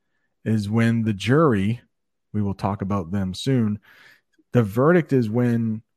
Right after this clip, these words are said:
they're either found guilty or not guilty. Something else we'll talk about. But the verdict, it's like, happens towards the end.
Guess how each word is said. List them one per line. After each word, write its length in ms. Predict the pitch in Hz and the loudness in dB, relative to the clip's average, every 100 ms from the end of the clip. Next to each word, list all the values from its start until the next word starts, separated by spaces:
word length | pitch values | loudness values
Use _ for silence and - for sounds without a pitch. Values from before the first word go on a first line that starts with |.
| _ _ 160 | _ _ -4
they're 280 | 120 113 107 | 0 0 0
either 520 | 120 110 104 98 90 _ _ _ _ - | 0 0 -2 -4 -8 _ _ _ _ -4
found 260 | 113 104 | -2 -2
guilty 460 | 98 120 131 131 120 | -2 0 0 0 0
or 100 | 98 | 0
not 380 | 95 87 73 - | -2 -4 -6 -10
guilty. 480 | 82 73 60 58 _ _ _ _ _ _ _ _ | -12 -12 -16 -20 _ _ _ _ _ _ _ _
Something 380 | - 95 104 95 | -8 -6 -4 -6
else 220 | 85 - | -8 -8
we'll 120 | 92 | -10
talk 300 | - 87 82 | -8 -8 -8
about. 300 | 80 73 - | -10 -12 -8
But 180 | 98 - | -8 -6
the 100 | 95 | -8
verdict, 600 | 78 107 110 92 - - _ _ _ _ _ - | -4 -2 -2 -4 -8 -20 _ _ _ _ _ -12
it's 220 | 92 - | -10 -4
like, 220 | 101 - | -6 -6
happens 720 | - 107 107 117 107 104 - _ _ | -2 0 0 0 -2 -4 -8 _ _
towards 320 | - 117 117 104 | -4 0 0 0
the 200 | 107 123 | 0 2
end. 400 | 135 135 131 | 2 0 -2